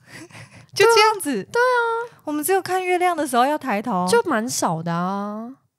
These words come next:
Speaker 2: 哦，除非是你就开车已经开到红绿灯底下了，你还要才抬头看，你不是从远，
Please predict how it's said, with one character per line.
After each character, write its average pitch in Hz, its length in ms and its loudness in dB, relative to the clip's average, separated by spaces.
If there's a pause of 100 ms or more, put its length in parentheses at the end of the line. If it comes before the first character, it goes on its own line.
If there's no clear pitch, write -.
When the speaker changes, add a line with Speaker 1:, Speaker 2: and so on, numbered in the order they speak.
(360)
Speaker 2:
哦， 294 140 0 (200)
除 - 180 -4
非 403 160 0
是 403 140 -4
你 226 220 -4
就 262 160 -8
开 254 240 -2
车 240 220 -2
已 175 40 -6
经 208 140 -8
开 214 160 -4
到 220 100 2
红 185 240 -6
绿 202 120 -6
灯 185 220 -4
底 143 140 -10
下 175 240 -6
了， 147 180 -2
你 190 120 -4
还 160 140 -4
要 208 120 2
才 175 160 -4
抬 160 200 -4
头 151 180 -4
看， 151 240 -6
你 170 60 -8
不 214 80 -10
是 269 80 -6
从 226 120 -2
远， 196 260 2